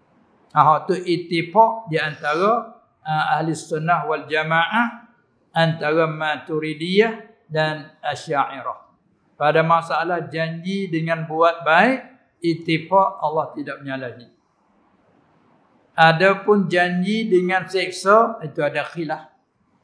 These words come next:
antara Asy'ariyah dengan Maturidiyah. Nah, ha. <clears throat> Baik, janji dengan buat baik, Allah tidak menyalahi janji.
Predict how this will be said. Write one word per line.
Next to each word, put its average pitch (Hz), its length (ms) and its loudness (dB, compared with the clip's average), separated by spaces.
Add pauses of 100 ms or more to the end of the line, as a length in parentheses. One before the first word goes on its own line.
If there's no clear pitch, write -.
(340)
antara 139 560 -2
Asy'ariyah 139 640 -8
dengan 160 320 -8
Maturidiyah. 143 880 -8 (880)
Nah, 147 320 2 (480)
ha. 131 120 -6 (520)
<clears throat> - 80 -20 (2000)
Baik, 180 540 6
janji 196 480 2
dengan 196 400 -4
buat 170 320 4
baik, 165 800 0 (720)
Allah 175 480 6
tidak 160 400 -4
menyalahi 147 480 -4
janji. 131 400 -8